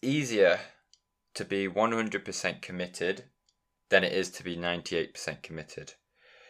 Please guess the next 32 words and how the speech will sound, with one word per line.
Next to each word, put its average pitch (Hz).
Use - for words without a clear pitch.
And 98
it's -
about 113
forming 135
this -
identity 107
around 98
who 117
you 101
want 98
to 98
be 98
in 98
the 98
future, -
and 90
then 90
sticking -
to 80
it, 76
sticking 113
to 101
that 95
every 98
day, 95
being 104
one 101
hundred 104
percent -
committed 92
to 95
f-, -